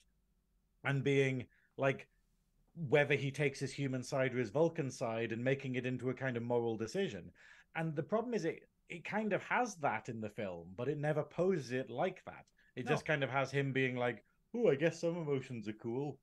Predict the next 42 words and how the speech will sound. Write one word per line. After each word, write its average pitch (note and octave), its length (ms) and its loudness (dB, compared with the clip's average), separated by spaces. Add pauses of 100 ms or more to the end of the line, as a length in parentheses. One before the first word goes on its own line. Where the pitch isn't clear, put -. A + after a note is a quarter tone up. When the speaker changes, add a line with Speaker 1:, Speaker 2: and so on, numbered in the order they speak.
(100)
Speaker 1:
The C3+ 220 0
end." B2+ 300 -2 (420)
Uh, D3 220 4
<laughs> - 100 0
you G3+ 60 6
know, E3 320 6
Speaker 2:
But G#3 100 2
then A#3 120 6
he, A#3+ 80 0
Speaker 1:
it's - 80 -6
Speaker 2:
he, G3+ 400 -6
oh, A#3 120 2
he F#3 240 -2
just - 160 -8
comes G#3+ 220 -4
aboard G#3+ 220 2
and F3+ 80 -2
he's F3+ 120 -2
just F3 160 -6
like, E3+ 140 -2
"Oh, G3 80 2
I F3+ 180 6
know F3+ 100 0
how D3+ 120 0
to D3 100 -8
fix C#3+ 300 -8
your D3+ 120 -2
engines." C3 560 -8
And D#3 100 -8
it's D#3+ 120 -8
just F3+ 160 -6
like, E3+ 100 -2
"Well, F3 120 -2
hang C4+ 200 0
on. C3 220 -2 (720)
You A3 200 6
yourself C4+ 500 6
have G#3+ 140 -4
been G#3 180 -2
on F#3+ 160 2
Vulcan F3 520 2
Speaker 1:
Decker B3+ 200 4